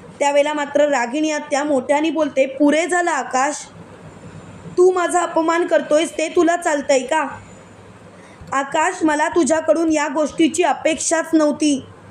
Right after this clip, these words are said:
असं वागून तुला काय मिळालं आकाश?" त्यावेळेला आकाश म्हणतो, "मला काय मिळालं? अगं, एक नंबरची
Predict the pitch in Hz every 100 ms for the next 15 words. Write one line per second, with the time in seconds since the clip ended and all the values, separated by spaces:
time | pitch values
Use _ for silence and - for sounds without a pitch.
0 | - - - - - - - - - -
1 | 294 285 370 359 320 320 359 349 311 349
2 | 370 392 381 359 330 311 - 294 294 -
3 | - - - - - - - - - 294
4 | 285 294 294 254 302 320 - 311 277 277
5 | 285 262 294 302 269 269 320 302 294 330
6 | 330 294 - - - - - - - -
7 | - - - - - 262 254 285 311 349
8 | 320 302 302 339